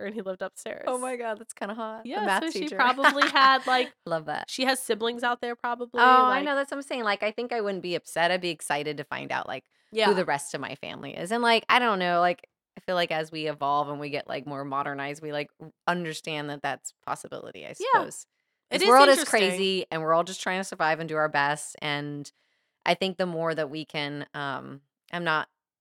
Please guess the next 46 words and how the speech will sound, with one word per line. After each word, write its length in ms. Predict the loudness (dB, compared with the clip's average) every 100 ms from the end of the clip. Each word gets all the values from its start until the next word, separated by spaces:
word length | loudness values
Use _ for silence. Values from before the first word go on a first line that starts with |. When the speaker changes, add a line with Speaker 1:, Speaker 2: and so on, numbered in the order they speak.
| _
Speaker 2:
I'm 120 | -14
not 180 | -12 -8
saying 240 | -8 -6 -6
one's 200 | -8 -6
better 160 | -6
than 100 | -6
the 80 | -8
other, 260 | -10 -8 -8
but, 180 | -10 -8
like, 220 | -8 -8 _ _ _ _ _ _ _ _ _ _ _ _ _ _
<sighs> 420 | -10 -10 -12 -16 -2
getting 260 | 2 2
to 140 | 4 4
a 40 |
point 480 | 4 0 4 4 2
where, 180 | 0 2
like, 180 | 2 0
society 520 | -4 2 4 2 0
doesn't, 240 | -4 -4
like, 360 | -2 -2 -2 -8 _ _ _ -10
shun 440 | -2 2 2 2
you 240 | 0 -2 -2
for, 140 | -2
like, 260 | 0 0 -4
maybe 200 | -8 -4
having 360 | -4 -6 -10 -14 -2
problems 460 | 0 0 -6 -6
in 100 | -6
your 140 | -4 -4
marriage 540 | -6 -8 -6 -6 -6
where, 260 | -6 -2 0
like, 280 | -2 -2 -8 -10
if, 280 | -10 -10 _ _
if 140 | -12 -12
you 100 | -4
guys 160 | -4 -2
need 160 | -8
to 60 | -8
take 140 | -6
a 60 | -6
break 560 | -6 -6 -4 -6 -10 -10
or 140 | -8
you 160 | -8 -10
separate 760 | -10 -8 -8 -6 -4 -4 -6 -6
or 120 | -8
you 240 | -8 -12